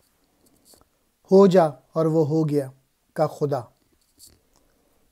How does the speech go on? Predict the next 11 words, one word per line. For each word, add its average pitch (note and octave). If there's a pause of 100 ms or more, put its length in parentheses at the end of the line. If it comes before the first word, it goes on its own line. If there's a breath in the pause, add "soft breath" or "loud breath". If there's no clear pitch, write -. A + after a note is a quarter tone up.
(160)
आदम E3
कहते D#3
हैं C#4+
इंसान C3+
को, B2 (760)
बैर D#3+
कहते D3+
हैं A3
दुश्मनी। C#3 (800)
आह, F#3 (1500)
अफसोस, D#3